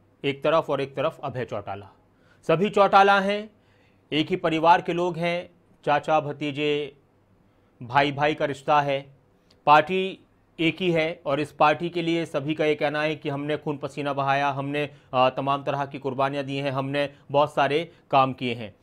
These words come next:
वहीं दूसरी तरफ अब ये भी कोशिश दर्शाने की की जा रही है कि इस पार्टी पर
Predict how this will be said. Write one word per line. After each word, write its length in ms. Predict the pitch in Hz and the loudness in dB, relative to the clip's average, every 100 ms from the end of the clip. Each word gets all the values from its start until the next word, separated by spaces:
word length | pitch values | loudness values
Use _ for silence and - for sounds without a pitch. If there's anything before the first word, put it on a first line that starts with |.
| _ - | _ -2
वहीं 140 | 170 | 0
दूसरी 260 | 185 202 214 | 2 0 0
तरफ 360 | 208 202 208 - | 2 4 4 4
अब 380 | 185 185 214 220 | 6 6 6 4
ये 200 | 180 180 | 4 2
भी 280 | 170 208 196 | 2 0 -2
कोशिश 440 | 180 175 175 196 - | -2 -4 -2 -6 -2
दर्शाने 480 | 156 151 165 165 175 | -2 0 -2 -2 -6
की 140 | 175 | -8
की 140 | 170 | -6
जा 160 | 156 160 | 0 0
रही 160 | 160 160 | 0 -2
है 120 | 165 | -4
कि 140 | 165 | -6
इस 80 | 151 | -6
पार्टी 320 | 151 143 139 | 0 -2 -2
पर 280 | 135 165 175 | -4 -4 -6